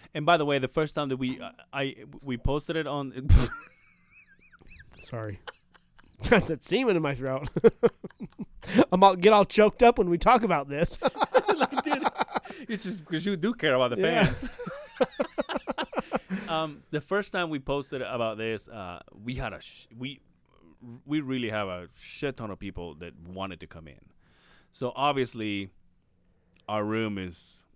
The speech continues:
Speaker 2: Not that big.
Speaker 1: How many people you think we can fit in here?
Speaker 2: Uh,
Speaker 1: Honestly.
Speaker 2: me, you, and maybe a fucking little person. <laughs> But we have a big area outside.
Speaker 1: Yeah.
Speaker 2: We can bring any, everybody in one at a time.
Speaker 1: Yeah.
Speaker 2: We can hang out.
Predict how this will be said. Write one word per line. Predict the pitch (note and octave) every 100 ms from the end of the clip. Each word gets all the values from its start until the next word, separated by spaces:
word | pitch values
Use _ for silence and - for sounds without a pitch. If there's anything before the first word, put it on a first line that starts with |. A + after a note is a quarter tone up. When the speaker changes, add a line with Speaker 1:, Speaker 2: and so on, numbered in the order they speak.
| _ _ _ -
Speaker 2:
Not | E3+ D#3+
that | C3+ A#2
big. | B2 B2
Speaker 1:
How | F#3
many | G3 F3+
people | A#2 A2
you | F2+
think | - E2+
we |
can | E2
fit | - D#2+
in |
here? | D#2 - -
Speaker 2:
Uh, |
Speaker 1:
Honestly. | A2+ D#3+ D#3 - D#3
Speaker 2:
me, | E3 F3
you, | E3+ E3 E3 E3+ E3+
and | D#3+
maybe | D#3+ D#3+ D#3+
a | D3+
fucking | - E3 - D3+ D3+ C3+
little | D#3 D#3
person. | D3 F#3 F#3+ G3+ B3+ -
<laughs> | A3+ - A3+ - B3+ - - - - - - - - - - - - -
But | G#3
we | A#3
have | A3+ A#3+ A3+
a |
big | F#3 F#3 F3+
area | D#3 D3 D#3
outside. | C3+ C3 B2+ - A#2+ A2 B2+
Speaker 1:
Yeah. | B2 G#2 F2 _ D#3+ - -
Speaker 2:
We | E3
can | - E3
bring | D#3 D3+
any, | D3 C#3+ C#3 D3
everybody | D#3 D#3 C#3+ C#3+ B2+
in | B2 B2+
one | B2 A#2+
at | B2
a |
time. | B2+ C3 B2 B2 B2+ C3+
Speaker 1:
Yeah. | D#3+ A#2+ E3
Speaker 2:
We | A3
can | B3
hang | E3 E3+ D#3+
out. | D3 D#3+ -